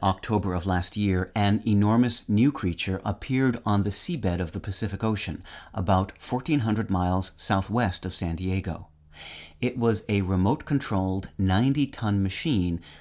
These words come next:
the size of a small house, lowered from an industrial ship on a cable nearly three miles long. Once it was settled on the ocean floor, the black, white, and Tonka truck yellow contraption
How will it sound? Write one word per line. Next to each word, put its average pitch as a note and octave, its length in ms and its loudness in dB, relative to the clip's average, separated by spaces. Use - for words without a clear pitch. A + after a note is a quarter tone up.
the G#2 120 -2
size G2+ 560 0
of A2+ 100 -4
a G#2+ 60 -4
small F2+ 420 0
house, - 500 -2
lowered G#2+ 540 2
from F#2+ 340 0
an F#2 140 0
industrial G2+ 560 0
ship - 460 -6
on F#2+ 120 -2
a F#2 60 -6
cable F#2 500 -4
nearly G2+ 300 2
three C3+ 260 -2
miles F2 400 0
long. F#2+ 400 -2
Once G#2+ 240 0
it G2+ 160 -4
was F#2 220 -2
settled A2+ 360 0
on F#2 140 0
the F#2 80 0
ocean F2+ 260 -4
floor, G2 480 -2
the G2 80 -4
black, G2 380 0
white, G2 340 0
and F2+ 380 -2
Tonka A2+ 360 -2
truck - 440 -4
yellow G2 400 0
contraption F2+ 680 -2